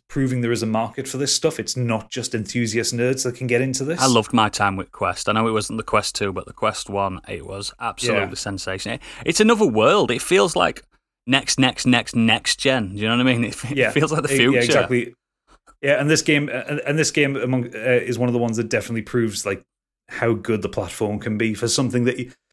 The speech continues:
Speaker 1: for something that you can't do on a P C.
Speaker 2: Yeah,
Speaker 1: Because,
Speaker 2: yeah.
Speaker 1: like, there, there are so, there are so, there's loads of tabletop simulators on Steam, and they're just, it's not the same as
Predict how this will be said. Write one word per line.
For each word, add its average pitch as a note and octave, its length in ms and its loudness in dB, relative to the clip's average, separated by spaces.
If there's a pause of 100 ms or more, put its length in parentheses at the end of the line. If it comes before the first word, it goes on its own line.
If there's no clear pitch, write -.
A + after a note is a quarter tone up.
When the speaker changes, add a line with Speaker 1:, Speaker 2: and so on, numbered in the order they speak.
(120)
Speaker 1:
for E3 100 0
something G3+ 340 4
that G3 100 -2
you F#3+ 100 -4
can't C3+ 500 -2
do C3 180 4
on C3 100 4
a B2 60 2
P B2+ 220 -2
C. A#2+ 180 0
Speaker 2:
Yeah, B2+ 340 0
Speaker 1:
Because, A2 260 4
Speaker 2:
yeah. D#3 60 6
Speaker 1:
like, D#3 140 -2
there, D#3+ 220 4
there F3 100 6
are F3 60 6
so, G3+ 180 4
there F3 160 4
are E3+ 60 4
so, F#3 180 4
there's F3 400 -2
loads F#3 240 4
of C3+ 60 -6
tabletop B2 460 0
simulators G#2+ 580 -2
on G#2 100 -4
Steam, G#2 340 -2
and A2 120 -4
they're C3 60 -2
just, C#3 280 -4
it's - 180 -4
not G3+ 200 -2
the D#3 60 0
same D3 340 4
as A#2 200 -2